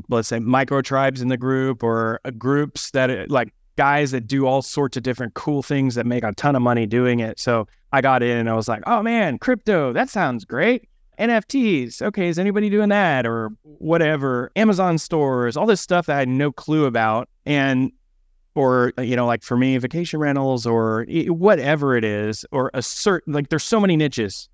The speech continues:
just pick one. Or, or figure out, like, where, where do you earn best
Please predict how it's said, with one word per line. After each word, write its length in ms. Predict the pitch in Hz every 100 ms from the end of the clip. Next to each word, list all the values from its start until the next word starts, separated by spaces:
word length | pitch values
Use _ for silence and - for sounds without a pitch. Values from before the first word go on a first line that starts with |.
| _
just 160 | 139
pick 160 | - 139
one. 200 | 117 95 90 _ _ _ -
Or, 220 | 131 131
or 100 | 135
figure 320 | 127 170 160 160
out, 220 | 147 131
like, 160 | 127 -
where, 240 | 139 147 - _ _ _
where 280 | - 131 147
do 80 | 151
you 720 | 147 139 139 135 135 135 127 _ _ - -
earn 360 | 160 151 135 117
best 440 | 120 113 101 -